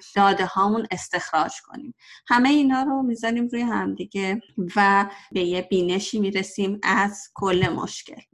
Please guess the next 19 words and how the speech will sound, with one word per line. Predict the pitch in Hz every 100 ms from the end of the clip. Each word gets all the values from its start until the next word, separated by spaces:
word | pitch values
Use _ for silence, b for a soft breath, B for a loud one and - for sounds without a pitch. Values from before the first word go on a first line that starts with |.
| 277
بعد | 269 320 349
از | 320 349
اون، | 453 330
وقتی | - -
که | 285 320
به | 285
این | 240 233
آنالیز | 214 208 196 202 202 202
رسیدیم | 202 - - 196 196
و |
این | 190 190
نتایج | 220 208 208 196 208
از | 214 180
این | 185
آنالیزمون | 185 180 180 196 180 190 196 185
گرفتیم، | 185 185 190 - 262 254 233
شروع | 233 - 226 247
می‌کنیم | 262 254 247 240 240 233
به | 226 214 214 220